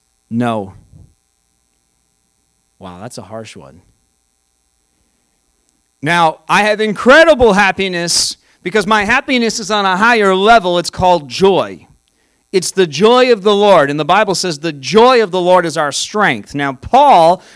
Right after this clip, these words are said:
had just been freshly beaten. He had just received another beating.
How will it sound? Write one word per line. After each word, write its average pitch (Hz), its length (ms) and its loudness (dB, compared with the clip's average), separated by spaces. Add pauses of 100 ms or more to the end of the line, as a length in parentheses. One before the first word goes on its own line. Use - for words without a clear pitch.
(100)
had 165 160 -6
just 190 300 -6
been 175 160 -8
freshly 247 680 -2
beaten. 175 800 -6 (480)
He 190 120 0
had 185 200 0
just 233 360 -2 (100)
received 220 460 -6
another 262 520 0
beating. 190 560 -6